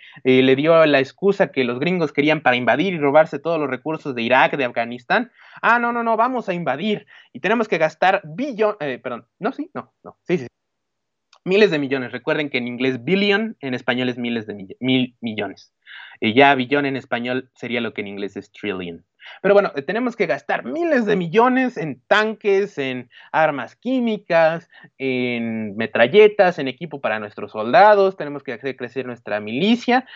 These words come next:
y vamos a invadir Irak y Afganistán. Y vamos a ocupar un montón de países en el Medio Oriente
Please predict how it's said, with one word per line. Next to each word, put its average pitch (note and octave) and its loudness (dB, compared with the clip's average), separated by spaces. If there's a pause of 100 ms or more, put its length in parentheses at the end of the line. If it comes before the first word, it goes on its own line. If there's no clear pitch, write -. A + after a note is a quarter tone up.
(180)
y D#3 -6
vamos A#3 2
a E3+ -2
invadir E3+ 0
Irak B2+ -2 (420)
y C3 -4
Afganistán. A#2 -4 (320)
Y - -12
vamos G#3+ 0
a F3+ 0
ocupar F3 0
un G3+ 0
montón F3+ -4
de E3+ -2
países G3 -6
en C#3+ -4
el B2+ -2
Medio C#3 0
Oriente B2+ -2